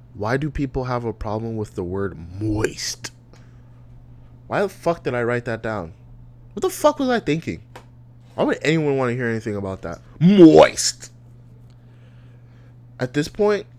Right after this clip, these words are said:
it's like, it's like, uh, bacon, you know? People just like, "Oh, I love bacon." Like, like, bacon is, like, a thing now. Or it used to be, at least. The word moist, hating the word moist is, like, a thing now.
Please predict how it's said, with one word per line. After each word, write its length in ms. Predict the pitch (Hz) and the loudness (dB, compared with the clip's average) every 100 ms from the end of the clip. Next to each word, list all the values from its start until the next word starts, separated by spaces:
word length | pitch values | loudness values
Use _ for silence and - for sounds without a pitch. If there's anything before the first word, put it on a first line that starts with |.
| - - | -18 -6
it's 180 | 139 - | -4 0
like, 220 | 139 123 - - - | 0 0 -6 -18 -14
it's 160 | 120 | -6
like, 240 | 127 117 110 | -2 -2 -4
uh, 160 | 98 80 | -6 -6
bacon, 340 | 104 117 104 82 | -4 -4 -4 -10
you 120 | 98 | -8
know? 100 | 101 | -8
People 240 | 120 117 | -8 -10
just 280 | 107 110 - - | -10 -12 -14 -20
like, 120 | - 90 - | -20 -8 2
"Oh, 120 | 139 | 4
I 80 | 151 | 6
love 280 | 147 180 147 | 8 8 8
bacon." 480 | 131 113 101 87 | 4 4 -4 -6
Like, 320 | 98 90 - - | -8 -8 -8 -6
like, 220 | 107 98 | -4 -2
bacon 300 | 117 117 113 | -4 -2 -6
is, 100 | 101 | -6
like, 120 | 101 | -6
a 80 | 90 | -8
thing 380 | - 113 120 127 | -6 -4 -4 -4
now. 300 | 123 127 139 - - - - - - - | -6 -6 -10 -18 -20 -20 -20 -20 -20 -18
Or 280 | 78 80 78 | -12 -10 -10
it 140 | 90 | -10
used 280 | 90 107 110 | -10 -10 -10
to 60 | 107 | -8
be, 160 | 113 | -4
at 100 | 107 | -4
least. 460 | 107 117 127 - - - - - - - - - - - - - - | -4 -6 -8 -14 -20 -20 -20 -20 -20 -20 -20 -20 -20 -20 -20 -20 -16
The 100 | 120 | -6
word 240 | 117 123 110 | -2 0 0
moist, 520 | 107 123 113 - - | -2 0 0 -2 -8
hating 340 | 107 143 131 | -2 -2 0
the 80 | 123 | -4
word 260 | 117 113 107 | -4 -4 -6
moist 460 | 110 117 107 98 | -6 -4 -6 -8
is, 80 | 101 | -12
like, 120 | 90 | -12
a 80 | 87 | -12
thing 400 | - - 104 95 | -16 -12 -12 -12
now. 300 | 85 78 78 | -14 -14 -18